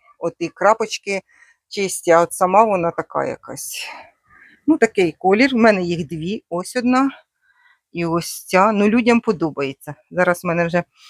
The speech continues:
е, є ж, як я повторююсь, дві на продаж, то, ну, людям заходить, мені,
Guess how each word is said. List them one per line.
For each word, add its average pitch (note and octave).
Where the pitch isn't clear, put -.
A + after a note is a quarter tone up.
е, D#3
є E3
ж, -
як D#3
я E3
повторююсь, E3
дві G#3+
на C#4+
продаж, E3
то, E3
ну, A#3+
людям F#3
заходить, G3
мені, A#3